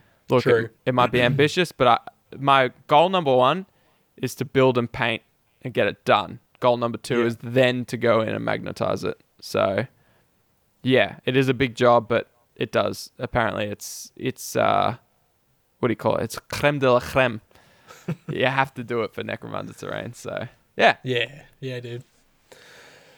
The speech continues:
Speaker 2: But yeah, I've been looking at the event, and there's a fair few people on there. They've got some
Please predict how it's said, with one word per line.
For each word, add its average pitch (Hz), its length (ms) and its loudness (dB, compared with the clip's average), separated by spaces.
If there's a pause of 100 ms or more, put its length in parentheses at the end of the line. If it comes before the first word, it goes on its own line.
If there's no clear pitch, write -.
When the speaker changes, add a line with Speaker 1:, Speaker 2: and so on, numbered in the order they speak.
(540)
Speaker 2:
But 147 80 0
yeah, 165 320 4
I've 165 120 4
been 175 140 4
looking 170 220 2
at 160 60 -2
the 139 140 2
event, 143 360 2
and 147 100 2
there's 143 140 4
a 135 60 0
fair 170 480 4
few 156 280 -2
people 156 320 2
on 139 100 4
there. 147 240 2
They've 131 220 4
got 135 220 2 (160)
some 120 220 -6